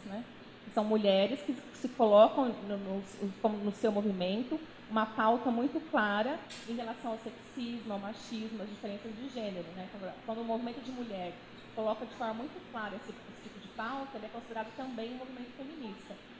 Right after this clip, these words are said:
Mas só pra, pra diferenciar que nem todos os movimentos de mulheres, às vezes, têm pautas feministas. Isso também tem alguma,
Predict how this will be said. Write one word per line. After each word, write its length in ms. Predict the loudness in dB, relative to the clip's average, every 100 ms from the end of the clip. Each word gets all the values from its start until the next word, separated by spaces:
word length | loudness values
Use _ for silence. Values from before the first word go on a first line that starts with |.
| -14 -8
Mas 140 | -8 -4
só 120 | -4
pra, 140 | -4
pra 240 | -6 -6 -8
diferenciar 560 | -8 -10 -10 -8 -10
que 60 | -8
nem 100 | -10
todos 160 | -8 -8
os 60 |
movimentos 320 | -8 -6 -8
de 60 | -6
mulheres, 460 | -6 -4 -4 -4 -8
às 80 | -8
vezes, 200 | -8 -8
têm 100 | -10 -10
pautas 440 | -6 -6 -6 -10 -10
feministas. 560 | -12 -10 -10 -10 -10
Isso 160 | -14 -12
também 200 | -12 -10 -10
tem 100 | -10
alguma, 380 | -10 -8 -8